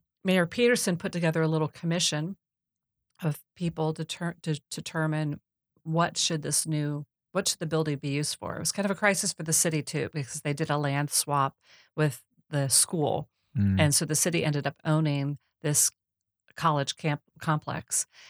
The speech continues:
Speaker 1: And the city had quite a few abandoned buildings at that point that they couldn't take care of. So it, it was a challenge. So, um, I was on this little commission and I went to the meetings and, and people would, um, had their ideas and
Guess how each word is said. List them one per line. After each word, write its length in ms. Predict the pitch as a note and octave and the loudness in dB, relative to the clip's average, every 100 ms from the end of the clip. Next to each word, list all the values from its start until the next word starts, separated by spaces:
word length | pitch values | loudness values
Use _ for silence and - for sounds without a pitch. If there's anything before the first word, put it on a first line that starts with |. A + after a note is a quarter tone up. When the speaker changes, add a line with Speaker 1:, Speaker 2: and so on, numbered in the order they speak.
| - _ | -20 _
Speaker 1:
And 200 | D#3 D3 | 0 2
the 40 | D3 | 4
city 300 | - D#3 D#3 | 2 2 2
had 220 | D3 - | 0 0
quite 200 | - D3 | -2 -2
a 60 | |
few 200 | D#3 B3+ | 0 2
abandoned 420 | C4+ F3+ D3+ D3 D3 | 2 4 4 4 2
buildings 400 | D3+ D3 C#3+ C#3+ | 0 0 0 0
at 140 | C#3 | 0
that 180 | C#3+ - | -2 -2
point 260 | D#3 - | -2 -2
that 100 | - | -4
they 120 | D3+ D3 | -4 -4
couldn't 260 | F3+ G2+ | -6 -4
take 180 | - C#3 | -4 -4
care 220 | D3+ C3 | -2 -2
of. 120 | - | -2
So 180 | - C#3+ | -2 -2
it, 140 | E3+ - | -2 -2
it 40 | E3 | -2
was 100 | D#3 | -2
a 60 | |
challenge. 540 | - A3+ F#3+ G#2 - - _ _ _ _ _ - | 0 0 0 -2 -6 -10 _ _ _ _ _ -2
So, 380 | - F#3 E3+ | 4 6 6
um, 300 | - E3+ D#3 | 4 4 4
I 120 | - F#3 | 4 4
was 120 | G3+ | 4
on 100 | F#3+ | 2
this 160 | E3+ | 2
little 120 | E3 D3 | 0 0
commission 640 | F#3+ A3+ A#3 A#3 G#3+ G3+ | 0 2 4 4 4 4
and 120 | D#3+ | 2
I 40 | D3+ | 2
went 180 | D3+ C#3+ | 0 0
to 100 | D#3 | 0
the 60 | |
meetings 560 | D#3+ A3 A3 G#3 G3+ E3+ | 2 4 4 4 4 4
and, 180 | C#3 C#3 - - - - _ | 2 -2 -8 -20 -20 -20 _
and 320 | E3+ D#3+ D3+ | 4 4 2
people 360 | - F#3+ F#3+ F3 | 2 2 4 4
would, 220 | D#3+ D3+ - - | 4 2 -6 -2
um, 460 | D3 C#3+ D3 C#3+ _ _ _ - | 0 0 -2 -6 _ _ _ -4
had 180 | E3+ E3 | 0 2
their 160 | D#3 | 4
ideas 720 | D#3 D#3+ E3+ E3+ E3+ D#3+ - - _ _ _ - | 4 2 2 4 4 4 2 -2 _ _ _ -2
and 300 | E3+ D#3+ | 2 2